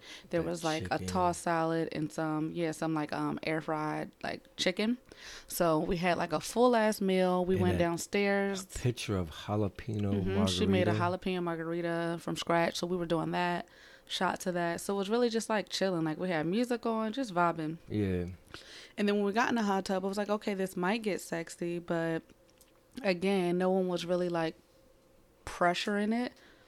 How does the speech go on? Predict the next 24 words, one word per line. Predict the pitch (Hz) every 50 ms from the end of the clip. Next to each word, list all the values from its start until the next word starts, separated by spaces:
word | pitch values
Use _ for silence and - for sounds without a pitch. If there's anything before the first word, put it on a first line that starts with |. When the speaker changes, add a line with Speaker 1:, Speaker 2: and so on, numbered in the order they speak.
| - - - - - -
Speaker 2:
Right. | 104 101 98 95 87 90 - - - - - - _ _ _ _ _ - - - _ _ - - - _ -
Speaker 1:
I | 233 220
don't | 190 165
know. | 156 113 95 175 - - - - -
But | 208 214
anyways. | 220 190 170 151 135 147 190 - - - -
Speaker 2:
I | 101 104
think | - - 110 101 92 87 - - - -
both | 87 98 104 101 90 -
of | 92 87
us | 90 92 92 87 - - -
were | 87 85
kinda | 80 - - 98 92 85
just, | 80 85 82 - -
like, | 92 85 82 82
kicking | - - 98 82 - 85 80
back, | 78 90 90 87 80 - - -
both | 98 98 104 101 -
couples, | - 92 80 - 73 78 80 80 - - - - -
like, | - 82 82 - -
us | - 92 87 -
and | - - 92 95 - 90 87
them. | 87 87 82 82 82
Speaker 1:
Mm-hmm. | 80 202 196 190 180 170 175